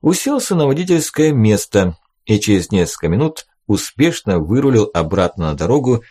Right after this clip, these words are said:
ведущую к воротам, а ещё через пять минут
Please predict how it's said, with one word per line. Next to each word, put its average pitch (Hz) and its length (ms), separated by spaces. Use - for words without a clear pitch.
ведущую 98 800
к - 100
воротам, 95 540
а 87 120
ещё 90 260
через - 340
пять 80 240
минут 151 320